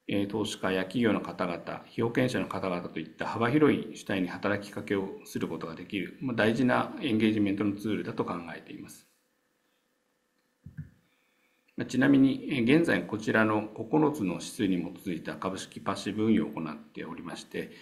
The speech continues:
えー、二千二十四年三月末時点で、合計の運用資産額は十七点八兆円となっております。イーエスジー投資やスチュアードシップ活動は取り組みの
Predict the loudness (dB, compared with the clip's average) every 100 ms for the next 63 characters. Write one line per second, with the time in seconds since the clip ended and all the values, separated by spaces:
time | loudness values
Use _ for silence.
0 | -20 -20 -20 _ _ -6 -2 0 2 4
1 | 4 4 4 2 4 4 2 2 2 2
2 | 0 0 0 -2 -6 -2 0 0 -2 -6
3 | -12 -18 -18 -20 -20 -14 -10 -2 0 2
4 | 4 4 6 6 4 2 -2 -2 -2 -6
5 | -4 -4 -4 -10 -2 2 4 2 -2 -6
6 | -10 -10 -4 -2 -2 -4 -4 4 4 2
7 | -20 -20 _ _ _ _ _ _ _ _
8 | -18 -18 _ _ _ _ _ _ -20 -20
9 | _ _ _ _ _ _ _ _ _ _
10 | _ _ _ _ _ _ _ 2 6 6
11 | 4 0 2 0 4 2 2 0 2 2
12 | -2 -2 0 0 0 2 0 -2 -4 -2
13 | 2 4 4 4